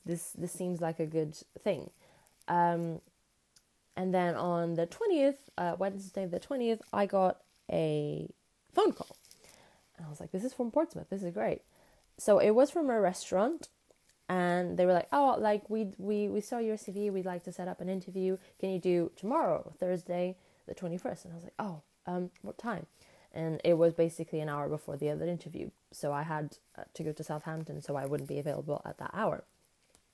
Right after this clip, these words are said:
So I was like, "Oh, no, ca-, I can't do that tomorrow, but can you do today?" So they called me at about eleven in the morning, and we set up an interview for one, one o'clock in the afternoon. So I was like, "This is great." So I just got ready.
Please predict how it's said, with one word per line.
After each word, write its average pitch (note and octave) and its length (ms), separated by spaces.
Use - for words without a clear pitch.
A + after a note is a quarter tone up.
So - 120
I F3+ 40
was F3+ 80
like, G3 120
"Oh, C4+ 140
no, B3+ 180
ca-, G3+ 140
I G3+ 220
can't A3+ 240
do A3 120
that G3+ 280
tomorrow, F#3+ 320
but E3 140
can A3 120
you A3+ 100
do A#3+ 140
today?" - 480
So G3+ 360
they G#3 140
called C4 260
me C4+ 80
at A3+ 140
about F3+ 300
eleven F#3 280
in F3 80
the E3+ 60
morning, E3+ 400
and F3 360
we F3+ 60
set F#3 160
up F3+ 140
an F3 80
interview D#3 320
for D3+ 100
one, D3 380
one D#3+ 160
o'clock - 400
in E3 100
the D3+ 60
afternoon. - 360
So F3 80
I - 20
was E3+ 100
like, F#3 140
"This E3+ 160
is - 80
great." - 240
So - 120
I F#3+ 60
just B3+ 160
got G4 140
ready. F#3+ 280